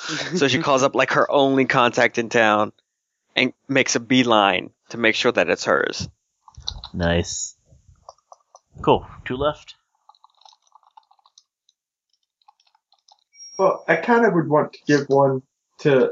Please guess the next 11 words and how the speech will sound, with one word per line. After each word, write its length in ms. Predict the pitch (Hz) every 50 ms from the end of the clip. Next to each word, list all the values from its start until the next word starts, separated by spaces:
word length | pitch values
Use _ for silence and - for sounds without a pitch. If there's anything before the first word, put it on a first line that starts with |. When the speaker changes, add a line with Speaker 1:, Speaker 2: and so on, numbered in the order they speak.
| - _ _
Speaker 3:
to 80 | - 131
myself, 500 | 123 123 123 - - 143 139 135 135 -
Gartog, 580 | - 135 135 139 139 - - 120 117 117 113 - _ _
for 160 | - 143 131
suddenly 380 | 131 - - 160 156 156 151 147
finding 520 | 139 - 156 151 156 156 147 135 131 123 -
a 80 | - 139
new 160 | 139 147 147
client 460 | 143 - - 160 156 156 147 131 131
right 160 | 127 120 117 113
away 420 | 113 117 120 120 120 120 120 -